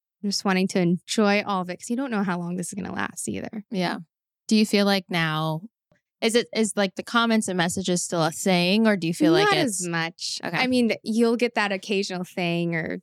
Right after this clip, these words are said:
Speaker 1: you know, when something randomly comes up in the, an outlet, and then it will, like, spark it again.
Speaker 2: Yeah.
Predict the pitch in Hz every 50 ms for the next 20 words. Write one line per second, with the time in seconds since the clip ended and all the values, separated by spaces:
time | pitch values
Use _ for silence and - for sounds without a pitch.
0 | _ _ - 214 190 170 160 175 175 175 190 - 196 202 196 202 196 185 175 175
1 | 175 180 180 180 180 170 170 175 - - - 185 170 175 175 175 - 165 165 170
2 | - - 175 170 170 165 160 160 160 170 190 - - - _ _ _ _ _ -
3 | 202 185 - - 165 170 - - - 180 170 170 170 - - - 190 170 160 160
4 | 160 - - - 175 - - - - - - - - - - - - 202 196 196
5 | 202 226 220 196 185 185 185 190 - - - - - - -